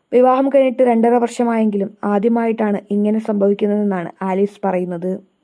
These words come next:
തന്നെ കൂട്ടാതെ ഭർത്താവ് ഇപ്പോൾ ഒരു സ്ഥലത്തേക്ക് പോവുകയാണ്. കൊറിയയിലേക്കാണ് സജിൻ പോകുന്നത്. രണ്ടര വർഷത്തിനിടയിൽ ആദ്യമായിട്ടാണ് പിരിഞ്ഞിരിക്കുന്നത് എന്നാണ് ഇവർ പറയുന്നത്. രണ്ടുപേരും സഹിക്കാൻ വയ്യാത്ത സങ്കടത്തിലാണ്.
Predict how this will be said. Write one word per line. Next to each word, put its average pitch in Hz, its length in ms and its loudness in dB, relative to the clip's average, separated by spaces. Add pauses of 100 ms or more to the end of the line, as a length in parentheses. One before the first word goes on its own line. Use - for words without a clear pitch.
(340)
തന്നെ 294 240 2
കൂട്ടാതെ 302 600 2
ഭർത്താവ് 226 500 2
ഇപ്പോൾ 254 300 0
ഒരു 233 160 2
സ്ഥലത്തേക്ക് 233 580 0 (100)
പോവുകയാണ്. 202 680 2 (680)
കൊറിയയിലേക്കാണ് 262 760 4 (140)
സജിൻ 214 280 2 (140)
പോകുന്നത്. 190 540 2 (840)
രണ്ടര 262 260 4
വർഷത്തിനിടയിൽ 269 720 2
ആദ്യമായിട്ടാണ് 226 800 0 (160)
പിരിഞ്ഞിരിക്കുന്നത് 202 840 0
എന്നാണ് 202 340 -2 (120)
ഇവർ 202 240 0 (140)
പറയുന്നത്. 185 480 -2 (880)
രണ്ടുപേരും 240 500 4
സഹിക്കാൻ 226 500 0
വയ്യാത്ത 233 340 2
സങ്കടത്തിലാണ്. 202 760 -2